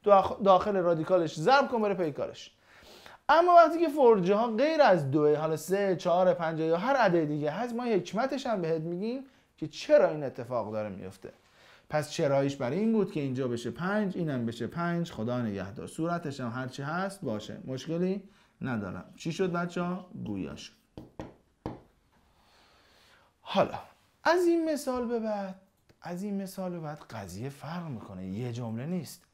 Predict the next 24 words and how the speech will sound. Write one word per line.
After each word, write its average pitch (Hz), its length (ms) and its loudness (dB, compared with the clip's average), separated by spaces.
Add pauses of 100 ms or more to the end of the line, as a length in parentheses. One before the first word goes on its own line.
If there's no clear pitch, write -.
(220)
چند 180 260 -6
جمله 196 240 -4
است؟ - 300 -14 (500)
دو 220 120 0
جمله 73 300 -10
است. - 220 -20 (680)
بچه‌ها، 294 280 -2
از 160 300 -2 (220)
یک 151 240 0 (120)
جمله 143 520 -2
به 135 140 -4
بالا 123 480 -6 (160)
باید 151 460 -6
دست 151 380 -10
به 180 100 -4
دامن 202 380 -4
اتحاد 110 580 -8
باشید. - 260 -20 (840)
سراغ 262 540 4
یه 262 200 2
اتحادی 196 680 2
برید 165 280 2
تو - 160 -6
این، 175 440 -2